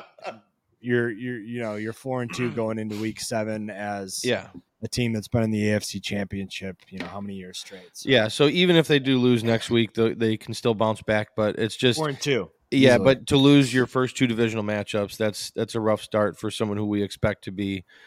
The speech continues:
Speaker 1: uh, to, to win the division and make it to the Super Bowl. So, um,
Speaker 2: Keep
Speaker 1: uh,
Speaker 2: an eye out on them. Keep
Speaker 1: Yeah.
Speaker 2: an, you know,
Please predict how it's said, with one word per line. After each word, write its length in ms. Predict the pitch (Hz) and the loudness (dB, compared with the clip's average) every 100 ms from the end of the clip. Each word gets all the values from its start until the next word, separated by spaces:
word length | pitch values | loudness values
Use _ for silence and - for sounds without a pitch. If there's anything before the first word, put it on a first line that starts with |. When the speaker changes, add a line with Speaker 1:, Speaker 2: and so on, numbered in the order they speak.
| - - | -10 -2
Speaker 1:
uh, 180 | 98 98 | -2 0
to, 140 | 117 | -4
to 180 | - 117 | -4 0
win 220 | 117 131 | 4 4
the 60 | 123 | 2
division 580 | 117 117 113 113 104 107 | 0 0 0 -4 -6 -6
and 200 | 104 107 | -6 -4
make 200 | 104 98 | -6 -8
it 80 | |
to 80 | 104 | -10
the 80 | 95 | -10
Super 240 | - 92 | -10 -12
Bowl. 240 | 92 95 92 | -6 -6 -6
So, 320 | - 98 95 _ _ - _ - | -6 -6 -8 _ _ -20 _ -2
um, 400 | 110 113 104 104 | 2 2 0 -2
Speaker 2:
Keep 140 | - 135 | 2 2
Speaker 1:
uh, 40 | |
Speaker 2:
an 80 | 123 | 4
eye 180 | 120 120 | 6 6
out 220 | 117 117 | 6 4
on 80 | 113 _ | 2 _
them. 420 | 101 101 98 92 - - - | -4 -2 -2 -6 -14 -16 -8
Keep 180 | 117 | -2
Speaker 1:
Yeah. 160 | 120 113 | 2 0
Speaker 2:
an, 100 | 76 | 0
you 120 | |
know, 60 | 104 | -2